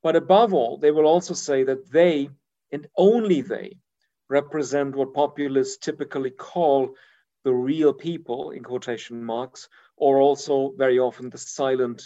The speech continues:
majority. Now, that might not sound so bad in and of itself either. It doesn't, you know, signify that, you know, they're necessarily racists or have a fanatical hatred of the European Union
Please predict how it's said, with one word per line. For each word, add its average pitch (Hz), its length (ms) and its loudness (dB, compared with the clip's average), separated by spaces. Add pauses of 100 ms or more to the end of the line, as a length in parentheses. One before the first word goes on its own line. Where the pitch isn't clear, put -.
(260)
majority. 117 760 -6 (600)
Now, 170 300 0
that 190 160 -2
might 208 220 2
not 180 200 0
sound 156 320 -2
so 143 160 -2
bad 135 340 2 (100)
in 165 120 -4
and 143 120 -4
of 127 80 -4
itself 123 480 -6
either. 143 400 -4
It 147 180 -14
doesn't, 135 380 -6 (340)
you 135 120 -8
know, 113 200 -8
signify 127 640 -6
that, 113 160 -2 (160)
you 110 160 -10
know, 101 200 -8
they're 110 200 -4
necessarily 110 720 -6
racists 120 760 -6
or - 200 -14 (420)
have 110 160 -6
a 110 80 -10
fanatical 120 560 -6
hatred 117 380 -4
of 107 120 -4
the 110 80 -20
European 117 400 -6
Union 170 340 0